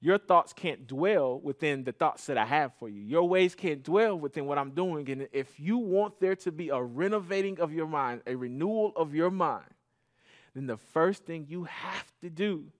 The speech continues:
is move you out the way. If you are in this, then you're in the way. And God says, "I want all of this for you." In order for you to get to a place to where you're actually able to serve someone else, you have to,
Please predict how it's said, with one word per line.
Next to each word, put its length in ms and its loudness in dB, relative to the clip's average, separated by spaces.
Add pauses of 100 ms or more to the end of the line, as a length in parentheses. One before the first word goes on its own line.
(200)
is 180 -8
move 400 0 (100)
you 460 0
out 220 -8
the 80 -4
way. 400 2 (580)
If 160 -6
you 240 6
are 200 8
in 200 -2
this, 200 0
then 140 -8
you're 220 2
in 240 0
the 80 4
way. 300 0
And 80 -12
God 240 -8
says, 340 -4
"I 220 -2
want 420 2 (340)
all 300 6
of 60 0
this 160 -4
for 180 -10
you." 140 -18 (920)
In 120 -6
order 260 4
for 160 -2
you 200 -2
to 100 -4
get 220 -2
to 140 -2
a 40 0
place 300 0
to 80 -8
where 100 -2
you're 160 -6
actually 480 -4 (100)
able 360 6
to 160 -10
serve 420 2
someone 380 -2
else, 260 -4 (180)
you 120 -8
have 240 0
to, 180 -4